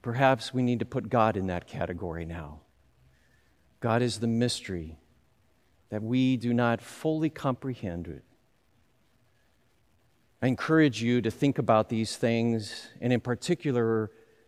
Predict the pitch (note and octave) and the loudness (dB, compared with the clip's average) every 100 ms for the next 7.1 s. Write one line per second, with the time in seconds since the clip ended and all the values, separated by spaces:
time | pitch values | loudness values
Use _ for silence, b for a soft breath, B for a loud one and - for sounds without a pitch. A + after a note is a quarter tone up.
0 | b - C3+ C3 - - C#3+ D#3+ F3 D3 | b 0 2 2 -2 0 4 6 4 0
1 | C3 G#2 C3+ C#3 - - - A2+ A2+ A#2 | 0 2 2 2 -2 -6 0 2 4 0
2 | A2 A#2+ C3 C3+ A#2 B2 A2 A#2+ A#2 A#2 | -4 2 4 4 4 0 0 0 -2 -4
3 | G2 A2+ F#2+ G#2+ G#2 A2 G2+ F#2+ F#2+ F#2+ | -2 -2 0 0 0 0 2 2 2 -2
4 | - - b b b b b - C#3+ C#3 | -8 -20 b b b b b 0 4 6
5 | C#3 C3+ A#2+ A2+ A#2 B2+ B2+ - A#2 - | 4 4 2 2 2 2 0 -2 -6 -4
6 | C3+ A2 A#2 G#2 A2 A2 - C3 A2+ F2+ | -4 0 0 0 -2 -2 -6 -4 -2 -4
7 | F2 | -8